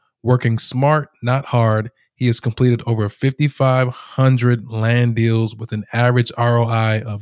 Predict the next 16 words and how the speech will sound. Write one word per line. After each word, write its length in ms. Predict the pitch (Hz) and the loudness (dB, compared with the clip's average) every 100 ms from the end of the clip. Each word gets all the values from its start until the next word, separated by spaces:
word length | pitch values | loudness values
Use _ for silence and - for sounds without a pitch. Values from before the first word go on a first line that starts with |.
| 107 | -10
three 520 | 117 127 131 131 131 131 _ _ _ | -2 2 2 2 0 -4 _ _ _
hundred 460 | - 120 117 113 - | 0 2 2 0 -2
percent 600 | 107 - 127 107 90 - 113 | -8 -4 -2 -2 -6 -12 -8
on 160 | 107 | -8
cash 380 | 110 127 139 - | -4 -2 0 -2
flips 400 | - 131 131 - | -2 -2 -4 -10
and 140 | 113 104 | -10 -6
over 400 | 110 120 117 110 - _ _ | 0 2 4 0 -2 _ _
one 360 | 110 120 143 139 | -2 2 2 2
thousand 400 | 131 127 123 113 | 0 0 -2 -8
percent 420 | 113 - 113 110 - | -8 -6 -6 -6 -8
on 100 | 110 | -6
the 100 | 104 | -2
deal 300 | 113 117 113 | 0 2 2
he 240 | 117 113 | -2 -4
sells 600 | - - 113 110 107 | -6 -2 2 2 0